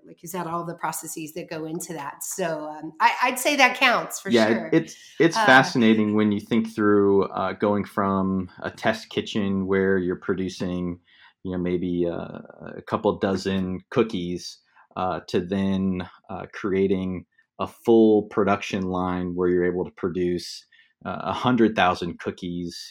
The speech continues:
Speaker 2: in, uh, a, a th-, in three shifts, you know, in a day. That, that,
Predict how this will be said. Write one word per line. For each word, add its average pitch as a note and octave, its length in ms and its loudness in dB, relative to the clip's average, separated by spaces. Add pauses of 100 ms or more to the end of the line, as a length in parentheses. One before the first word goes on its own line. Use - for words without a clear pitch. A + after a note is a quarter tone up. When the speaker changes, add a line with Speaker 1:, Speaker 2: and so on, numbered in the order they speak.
(160)
Speaker 2:
in, E2+ 500 -6
uh, D#2+ 280 -10 (300)
a, - 300 -14
a E2 60 -12 (120)
th-, B2 200 -2
in F2 180 -8
three A2 240 0
shifts, - 560 -6 (360)
you F#2 80 -4
know, F2 160 -4
in E2 80 -6
a D#2 60 -8
day. D#2 360 -6 (100)
That, F#2+ 140 -6 (380)
that, G2 180 -2